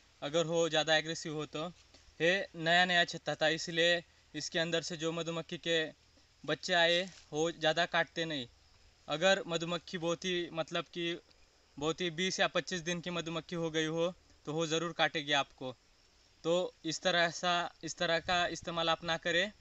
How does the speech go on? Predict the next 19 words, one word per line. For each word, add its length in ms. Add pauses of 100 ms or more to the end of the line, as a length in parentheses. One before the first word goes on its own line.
(760)
और 320 (760)
अपनी 240
सेफ्टी 440 (100)
रखें, 320 (320)
धुएं 200
का 100
इस्तेमाल 380
ना 140
करें 280 (420)
और 140
ज़्यादा 220
से 140
ज़्यादा 460 (840)
मधुमक्खियों 500
को 140
तकलीफ़ 360
ना 120
दें। 140
दोस्तों, 1080